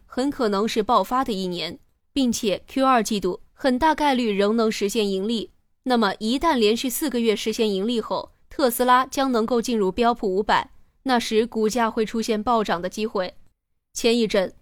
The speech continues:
大众汽车首席执行官赫伯特·迪斯表示，特斯拉在电动汽车领域具有竞争优势，而其超前的软件系统对大众已经构成了威胁。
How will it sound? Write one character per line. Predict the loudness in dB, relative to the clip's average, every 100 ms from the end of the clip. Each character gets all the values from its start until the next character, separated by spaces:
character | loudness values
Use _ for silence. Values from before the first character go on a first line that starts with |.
| _
大 | 2 4
众 | 4 0
汽 | -2
车 | -2 -2
首 | 2 0
席 | 0 -2
执 | -2
行 | -2 0
官 | 2 0 -2
赫 | -2 0
伯 | 2 0
特· | 0 -2
迪 | -2 -4
斯 | -2
表 | -2 -2
示， | -4 -6 -6 _ _ _ -6
特 | -2 0
斯 | 4
拉 | 4
在 | 4 2
电 | 2 2
动 | 2 0
汽 | 0
车 | 0 0
领 | 0 0
域 | -4 -6 -2
具 | 2
有 | 2 2
竞 | 0 0
争 | 2 2
优 | 2
势， | 0 -2 -6 _ _ _ _
而 | 0
其 | 2 0
超 | 2 2
前 | 4
的 | 4 4
软 | 2
件 | 0 0
系 | 0 -2
统 | -2 -6 -10
对 | -2 0
大 | 4 2
众 | 4 2 0
已 | -2
经 | -2 0
构 | 2 2
成 | 0
了 | 2
威 | 0 0
胁。 | -2 -4